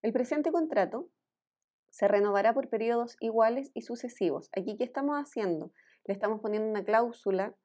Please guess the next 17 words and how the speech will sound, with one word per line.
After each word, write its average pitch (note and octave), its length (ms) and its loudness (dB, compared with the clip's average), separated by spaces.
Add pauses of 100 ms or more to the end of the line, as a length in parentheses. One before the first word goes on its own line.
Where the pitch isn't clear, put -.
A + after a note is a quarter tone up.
(260)
de F#3+ 160 4
ren-, F3+ 320 -2
renovación G#3+ 840 0
tácita, F3 560 0 (380)
¿ya? F#3 340 -2 (260)
Si F#3+ 140 0
no G3+ 120 6
decimos G3 500 0
nada, A#3+ 380 0 (160)
se - 200 -2
va F#3 120 4
a F#3+ 40 2
renovar F#3+ 520 0
por A3+ 160 0
otro A#3 260 2
año A#3+ 240 2
más. A#3 340 -2